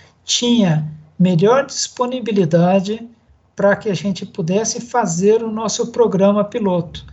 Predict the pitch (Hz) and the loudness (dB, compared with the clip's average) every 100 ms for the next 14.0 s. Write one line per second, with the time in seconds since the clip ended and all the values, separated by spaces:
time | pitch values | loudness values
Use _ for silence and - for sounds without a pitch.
0 | - - 165 165 160 170 160 180 170 175 | -8 2 4 6 6 4 4 4 4 2
1 | 170 170 156 175 175 180 165 185 156 190 | 0 0 2 2 0 0 0 -2 0 0
2 | 226 - 175 170 170 180 170 170 - 180 | 0 -2 -4 -2 -2 0 -2 -4 -2 0
3 | 160 185 202 165 143 - - 196 170 165 | 4 4 4 2 -4 -10 -12 0 2 2
4 | 165 139 175 139 202 240 247 247 247 _ | 0 -2 -4 0 2 2 0 -2 -6 _
5 | _ _ _ - 175 165 175 156 160 175 | _ _ _ -2 0 4 4 4 4 4
6 | 180 202 208 196 - _ _ _ _ - | 6 6 4 2 -6 _ _ _ _ -4
7 | 160 160 151 170 165 151 165 143 170 160 | -2 0 0 0 0 0 -2 -2 -4 -2
8 | 208 - 214 240 214 220 - - - _ | -4 -2 0 0 0 -4 -8 -16 -20 _
9 | _ - 180 185 180 185 175 170 170 165 | _ 2 4 6 4 2 0 2 2 4
10 | 170 170 214 233 - 175 165 165 151 170 | 4 4 4 0 -2 0 0 0 2 2
11 | 170 175 165 170 147 160 175 175 220 247 | 2 2 2 2 0 0 0 0 2 0
12 | 247 - _ _ - 220 - 233 208 190 | 0 -12 _ _ -2 0 2 4 4 4
13 | 175 175 - 262 247 226 226 - 240 240 | 2 -2 -2 -2 -2 -4 -4 -6 -10 -12